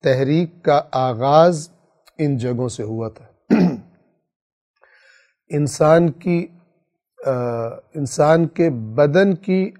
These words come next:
نشو و نما کا، آ،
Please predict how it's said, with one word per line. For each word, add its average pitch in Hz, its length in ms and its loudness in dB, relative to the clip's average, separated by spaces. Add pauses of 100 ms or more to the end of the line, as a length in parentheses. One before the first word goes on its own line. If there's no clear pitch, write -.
نشو 156 680 0
و 160 40 0 (480)
نما 147 340 0
کا، 147 400 0 (580)
آ، - 160 -8